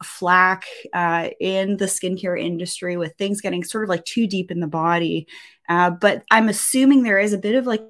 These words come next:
a time release component with your products, which is pretty typical for lyophilization or, or liposomal type of delivery. But what are your thoughts on this upcoming trend on gene editing and skincare? I had someone's P R agent.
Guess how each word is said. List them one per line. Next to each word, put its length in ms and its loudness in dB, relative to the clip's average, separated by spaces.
a 80 -8
time 340 -2
release 340 -4
component 600 -2
with 300 -2
your 120 -2
products, 640 0
which 180 -10
is 100 -8
pretty 220 -8
typical 540 -10
for 240 -10
lyophilization 720 -6
or, 180 -4
or 260 2
liposomal 720 -2
type 220 -8
of 160 -10
delivery. 680 0
But 140 6
what 240 4
are 120 2
your 180 4
thoughts 720 2
on 160 2
this 260 -2
upcoming 680 2
trend 960 0
on 420 4
gene 540 0
editing 640 0
and 80 -4
skincare? 680 -4
I 160 0
had 240 -2
someone's 420 -2
P 240 0
R 180 4
agent. 580 -2